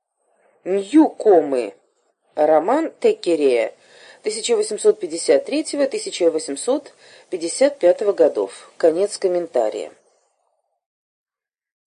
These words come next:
Двадцать четвертое июня. Были у Арсеньевых с тетушками. Валерия была ужасно плоха.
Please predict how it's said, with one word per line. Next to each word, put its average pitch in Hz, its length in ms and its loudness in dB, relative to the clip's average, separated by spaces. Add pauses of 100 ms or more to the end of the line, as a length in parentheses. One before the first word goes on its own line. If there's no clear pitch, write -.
(1040)
Двадцать 294 360 4
четвертое 262 560 4
июня. 160 720 -2 (920)
Были 277 340 4
у 180 160 4
Арсеньевых 240 880 0
с - 140 -10
тетушками. 127 720 -4 (1200)
Валерия 240 560 2
была 175 220 2
ужасно 226 440 -8
плоха. 196 500 -20